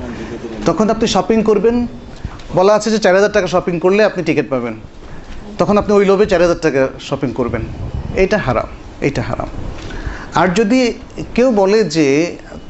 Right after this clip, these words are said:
এই এলাকার লোকরা খুব ভালো, কিন্তু আমার সামর্থ্য কমে একটা গাড়ি দিব, তাদের মধ্যে লটারি করে দেব,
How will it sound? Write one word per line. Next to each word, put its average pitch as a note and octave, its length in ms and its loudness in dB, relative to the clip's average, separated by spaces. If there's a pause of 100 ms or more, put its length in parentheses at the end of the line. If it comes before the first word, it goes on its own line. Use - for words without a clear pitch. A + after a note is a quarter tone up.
(220)
এই G3+ 540 2
এলাকার E3+ 360 4
লোকরা D#3+ 260 4
খুব D#3 240 0
ভালো, C3+ 400 2 (760)
কিন্তু F3+ 220 2
আমার D#3+ 220 4
সামর্থ্য D#3 380 2
কমে F3+ 220 2
একটা D#3+ 240 2
গাড়ি D3 160 4
দিব, A2+ 240 -2 (640)
তাদের C#3+ 220 2
মধ্যে F3 160 4
লটারি D3 320 4
করে C3+ 180 4
দেব, G#2+ 240 -2